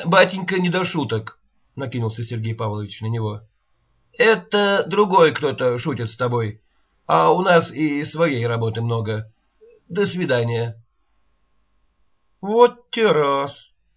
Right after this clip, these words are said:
пожал плечами Голубков, как бы обидевшись. «Как же так, до свидания? Уж прикажите, доктор, насчет Гребенщикова. Мне отдельной комнаты не требуется. А ежели что, то могу и в пятером жить,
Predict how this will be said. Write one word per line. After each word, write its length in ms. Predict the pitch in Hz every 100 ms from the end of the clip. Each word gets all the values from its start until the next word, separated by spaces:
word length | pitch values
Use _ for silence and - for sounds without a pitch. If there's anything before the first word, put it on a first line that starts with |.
| _ _
пожал 300 | 127 120 113
плечами 420 | 117 123 117 107
Голубков, 520 | 107 113 117 - 175 175
как 180 | 113
бы 120 | 110 127
обидевшись. 680 | 117 95 90 - 104 _ _ _ _ _ _ -
«Как 240 | 262 240
же 140 | 156 -
так, 340 | 196 113 -
до 240 | - 117 139
свидания? 680 | 185 202 131 101 98 - _ _ _ _ _ _ _
Уж 400 | - 208 208 -
прикажите, 600 | 254 220 262 214 226 277
доктор, 520 | 302 247 - 151 120 87 95
насчет 500 | 170 202 208 135 -
Гребенщикова. 1120 | 92 101 156 175 175 240 214 143 110 101 - _ _ _ _ -
Мне 360 | 262 320 311
отдельной 480 | 285 233 302 269 269
комнаты 440 | 269 254 233 180
не 100 | 214
требуется. 760 | 214 240 190 110 104 - 101 - _ _ _ -
А 280 | 208 240 262
ежели 400 | 226 247 240 262
что, 320 | - 240 247
то 200 | 240 240
могу 280 | 240 190 226
и 60 |
в 60 | 220
пятером 460 | 185 180 156 202 180
жить, 380 | 202 175 -